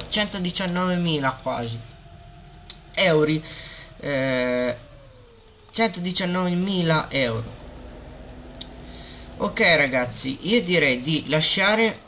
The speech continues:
qui sto trattore, aspettate che spenga i lampeggianti.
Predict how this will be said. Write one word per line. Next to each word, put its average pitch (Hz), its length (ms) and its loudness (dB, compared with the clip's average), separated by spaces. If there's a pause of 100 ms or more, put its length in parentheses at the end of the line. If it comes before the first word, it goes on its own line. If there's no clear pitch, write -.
(100)
qui 185 360 -2
sto - 280 -2
trattore, 175 640 -2
aspettate 156 680 -2
che 143 120 -6
spenga 143 420 -2
i - 20 -4
lampeggianti. 226 1000 0